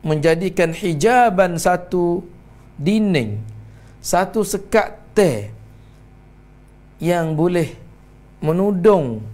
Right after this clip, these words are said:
yang boleh menyekatkan Nabi sallallahu alaihi wasallam. Jadi,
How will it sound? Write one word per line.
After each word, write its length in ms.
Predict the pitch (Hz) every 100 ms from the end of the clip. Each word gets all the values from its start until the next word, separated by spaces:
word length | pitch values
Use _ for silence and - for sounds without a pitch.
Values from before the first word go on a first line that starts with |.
| -
yang 160 | 156 147
boleh 200 | 160 151
menyekatkan 680 | 147 151 - 175 - - 127
Nabi 280 | 139 135 127
sallallahu 440 | 127 120 117 107
alaihi 320 | 110 110 104 101
wasallam. 360 | 101 113 110 - - - - - - - - - - - - - - -
Jadi, 280 | - 190 262